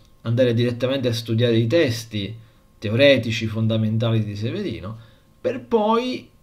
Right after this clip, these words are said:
aprire un dibattito, o meglio, proseguire un dibattito che dalla parte mia e da-, dalla parte di diversi partecipanti è già iniziato, in certi casi, eh, si è già concluso.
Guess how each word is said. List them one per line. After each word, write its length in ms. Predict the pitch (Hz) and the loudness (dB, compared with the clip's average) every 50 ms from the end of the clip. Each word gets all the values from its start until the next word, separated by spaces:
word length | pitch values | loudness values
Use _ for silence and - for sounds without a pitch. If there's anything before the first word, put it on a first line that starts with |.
| _ _ _ _ - | _ _ _ _ -2
aprire 440 | - 262 220 139 127 139 147 156 165 | -2 -2 0 0 0 2 2 2 2
un 120 | 156 143 135 | 0 0 0
dibattito, 800 | 131 131 117 110 110 104 98 98 113 - - 123 113 110 113 | 0 0 2 0 0 -2 -2 -6 -8 -10 -8 -6 -4 -2 -2
o 220 | 110 113 113 151 135 | -2 -2 -4 -4 -2
meglio, 360 | 120 110 107 107 107 110 110 | -2 -2 -2 -2 -4 -4 -4
proseguire 680 | - 160 175 185 175 - 226 233 180 156 143 131 123 | -2 0 2 2 2 2 0 -2 0 0 2 2 2
un 100 | 127 135 | 0 -2
dibattito 580 | 156 196 214 123 117 110 113 110 117 117 117 113 | -4 -6 -4 -2 -2 0 0 -2 -2 -2 -2 -2
che 300 | 113 120 113 110 113 - - | 0 0 -2 -2 -4 -8 -10
dalla 280 | - 117 127 120 120 117 | -8 -6 -6 -4 -4 -4
parte 360 | 113 151 156 156 - - 160 | -2 -2 -4 -4 -4 -6 -4
mia 460 | 170 208 233 196 143 110 95 - - - - - - - _ _ | -4 -2 0 0 0 0 -2 -4 -8 -14 -20 -20 -20 -20 _ _
e 140 | 127 127 | -8 -6
da-, 760 | 120 117 131 123 123 117 113 113 110 107 104 107 107 104 101 101 | -2 -2 -2 -2 0 0 0 0 -2 -2 -4 -8 -8 -10 -8 -6
dalla 220 | 110 120 117 117 | -4 -2 -2 0
parte 320 | 113 156 156 - - 143 | 0 0 -2 -2 -4 -4
di 160 | 127 117 120 113 | -2 0 0 2
diversi 460 | 117 120 143 156 151 - - - 117 | 2 2 2 2 0 -2 -4 -4 -2
partecipanti 840 | 120 120 117 - 160 151 - 226 220 127 110 107 110 113 117 - 117 | -2 -2 -4 -6 -8 -6 -6 -4 -2 -2 -2 -2 -2 -4 -4 -6 -2
è 240 | - 180 185 170 160 | 0 0 0 0 -2
già 220 | 147 139 196 185 170 | -2 0 0 2 2
iniziato, 840 | 156 151 156 156 123 - - - 185 175 143 110 98 98 101 113 | 0 -2 -4 -6 -8 -10 -6 -4 -2 0 0 0 -2 -2 -2 -2
in 120 | 123 127 | -2 -2
certi 360 | 117 135 160 156 - - 190 - | -4 -6 -6 -8 -8 -8 -6 -4
casi, 520 | 120 117 120 127 123 127 135 127 117 117 - | -2 -2 -2 -2 -4 -4 -4 -4 -6 -6 -8
eh, 220 | - 101 95 82 | -8 -10 -8 -8
si 140 | - - 117 | -6 -4 -2
è 80 | 110 110 | -2 0
già 180 | 110 123 113 113 | 0 0 0 0
concluso. 680 | 110 98 104 107 143 160 175 147 120 113 - - - | 0 -4 -6 -6 -2 0 0 0 0 -4 -8 -14 -18